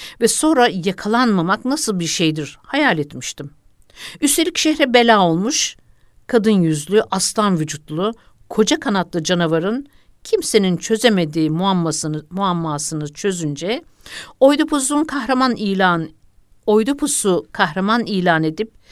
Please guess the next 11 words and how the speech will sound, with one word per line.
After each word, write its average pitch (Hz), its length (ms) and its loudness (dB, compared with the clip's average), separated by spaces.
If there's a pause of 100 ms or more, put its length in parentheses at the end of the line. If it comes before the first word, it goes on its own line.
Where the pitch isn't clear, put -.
(300)
Tabai'nin 240 720 4
yeni 233 420 0
kralı 190 340 -2
yapmışlardı. 139 800 -8 (1400)
Böylece 233 640 4
kraliçeyle 190 920 -2 (240)
onun 247 400 0
oğlu 220 500 4
olduğunu 170 600 0
bilmeyen 202 680 0 (360)
kendi 254 480 -2